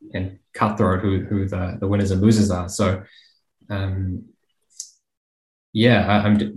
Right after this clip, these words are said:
definitely a little bit nervous about going head to head with people. So yeah, let's see. Let's see what this is like.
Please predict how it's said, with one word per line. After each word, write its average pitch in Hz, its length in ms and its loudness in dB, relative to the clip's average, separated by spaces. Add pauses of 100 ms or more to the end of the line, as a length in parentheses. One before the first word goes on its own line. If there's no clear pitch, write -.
definitely 104 680 -2 (580)
a 104 60 -6
little 107 120 0
bit 98 120 0
nervous 101 240 0
about 90 200 -4
going 95 360 -2
head 104 100 -2
to - 80 -8
head 95 140 -2
with 95 160 -6
people. 95 260 -4
So 95 380 -2 (1700)
yeah, 101 200 2
let's 92 260 0
see. 107 160 6
Let's 104 160 2
see 131 80 4
what 107 140 4
this 110 100 2
is 101 100 2
like. 92 280 0